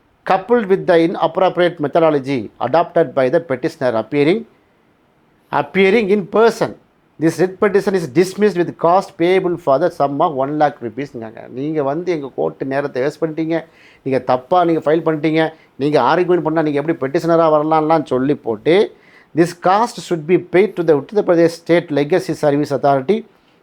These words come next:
within a period of thirty days from the date" அப்படின்னு சொல்லிட்டு அவங்க வந்து கொடுக்குறாங்க. "உம், முப்பது நாளுக்குள்ள இந்த ஒரு லட்ச ரூபாயை உத்தரப்பிரதேச கவர்மெண்ட் நீ கட்டணும்னு" போடுறாங்க. எவ்வளோ ஒரு வெறித்தனமான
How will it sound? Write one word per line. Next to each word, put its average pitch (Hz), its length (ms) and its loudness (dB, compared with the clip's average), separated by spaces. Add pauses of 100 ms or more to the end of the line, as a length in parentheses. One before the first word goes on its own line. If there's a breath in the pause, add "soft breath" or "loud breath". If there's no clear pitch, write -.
within 175 300 0
a 170 120 2
period 147 180 2
of 190 100 4
thirty 170 360 0
days 165 220 2
from 139 160 -2
the 170 60 2
date" 151 480 -2 (680 soft breath)
அப்படின்னு 127 340 0
சொல்லிட்டு 165 360 -2
அவங்க 156 280 4
வந்து 131 400 -2
கொடுக்குறாங்க. 127 260 -2
"உம், 117 200 -8
முப்பது 165 480 0
நாளுக்குள்ள 135 580 2 (200 soft breath)
இந்த - 160 -4
ஒரு 143 180 2
லட்ச 196 260 2
ரூபாயை 135 460 2
உத்தரப்பிரதேச 165 500 2
கவர்மெண்ட் 156 280 2
நீ 151 100 0
கட்டணும்னு" 127 400 -4
போடுறாங்க. 110 320 -6
எவ்வளோ 160 420 -6
ஒரு 170 260 4
வெறித்தனமான 156 920 -2